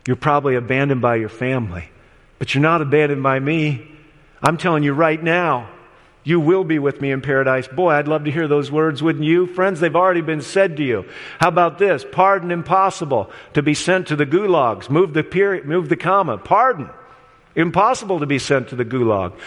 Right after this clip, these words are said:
As a matter of fact, I had one of our church school teachers recommend this book to me. I actually bought it. Look at where the comma is.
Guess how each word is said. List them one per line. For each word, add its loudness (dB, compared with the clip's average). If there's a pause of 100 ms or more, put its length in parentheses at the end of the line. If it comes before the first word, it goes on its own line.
(220)
As 0
a 2
matter 4
of 2
fact, 0
I 2
had 0
one 2
of 0
our 2
church -2
school 0
teachers -2 (760)
recommend 2
this 0
book 0
to -4
me. 2
I 4
actually 0
bought 2
it. -4 (380)
Look 0
at -6
where 2
the 0
comma 0
is. -2